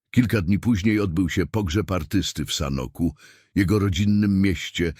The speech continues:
gdzie spoczął u boku ukochanej żony i syna. Los zadrwił z Beksińskiego po raz kolejny, a śmierć, którą malował,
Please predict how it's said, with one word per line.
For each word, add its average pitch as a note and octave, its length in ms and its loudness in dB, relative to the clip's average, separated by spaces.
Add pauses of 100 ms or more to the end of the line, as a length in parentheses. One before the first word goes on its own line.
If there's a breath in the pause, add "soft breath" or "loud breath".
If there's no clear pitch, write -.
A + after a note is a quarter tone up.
(160 loud breath)
gdzie D2+ 180 0
spoczął G#2 460 -2
u F#2+ 100 0
boku G2+ 400 0
ukochanej G#2 680 -2
żony D#2+ 440 0
i F2+ 160 -2
syna. A1+ 600 -4 (800)
Los B2 540 2
zadrwił D#2 680 0
z C2+ 80 -4
Beksińskiego F#2+ 680 0
po A2 120 -4
raz G#2+ 200 -2
kolejny, F2 540 0 (300 loud breath)
a F2 120 0
śmierć, A#2 500 2
którą E2+ 320 -2
malował, D#2+ 720 0